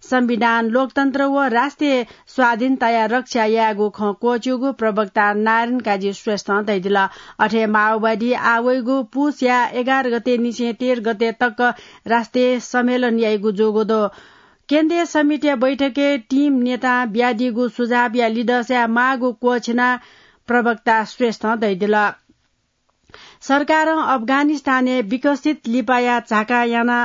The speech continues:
अञ्चोपी नेपामिया वस्तुगत अवस्था सिका उद्धार या गुज्या निज्या इङ्कित सहसचिव या नायसुई ज्यापुच डेगु गुदो। परराष्ट्र मन्त्रालय कथ मध्य एसिया, मध्य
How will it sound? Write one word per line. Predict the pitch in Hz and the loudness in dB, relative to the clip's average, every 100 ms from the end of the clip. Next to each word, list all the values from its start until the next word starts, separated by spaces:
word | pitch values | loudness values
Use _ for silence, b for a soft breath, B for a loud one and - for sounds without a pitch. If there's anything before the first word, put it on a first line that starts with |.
| 226 | 0
अञ्चोपी | 269 262 294 302 302 277 | 0 0 0 0 0 0
नेपामिया | 226 240 247 247 247 240 240 240 240 b b b - | 0 0 2 2 2 0 2 2 0 b b b -4
वस्तुगत | 247 262 285 247 269 226 | -2 0 0 0 0 0
अवस्था | 214 208 220 240 220 | 0 0 -2 0 0
सिका | 220 247 247 240 220 | 0 -6 0 0 2
उद्धार | 226 214 240 247 | 0 0 0 0
या | 226 220 | 2 0
गुज्या | 208 214 185 214 220 | 2 -2 0 0 2
निज्या | 196 208 202 226 220 254 | 0 0 0 0 0 -2
इङ्कित | 254 247 254 | -2 -2 0
सहसचिव | 247 233 262 240 254 262 - 247 226 | 0 -2 -6 -6 -4 -6 -2 -2 2
या | 226 | 0
नायसुई | 220 226 240 254 233 269 269 254 B B B | 2 2 2 -2 -2 -2 -2 -2 B B B
ज्यापुच | 185 233 226 208 196 190 | 0 0 0 0 0 0
डेगु | 196 185 185 | -2 -2 -2
गुदो। | 190 220 233 196 B B B | -2 0 0 0 B B B
परराष्ट्र | 240 247 269 262 | 0 0 -2 -2
मन्त्रालय | 254 247 247 247 240 240 | 0 0 0 0 0 -2
कथ | 214 240 254 254 247 | -2 -4 -2 0 0
मध्य | 233 240 240 240 247 | -2 0 0 0 0
एसिया, | 262 262 254 247 | -2 0 0 0
मध्य | 233 247 208 262 262 | 0 -2 0 0 0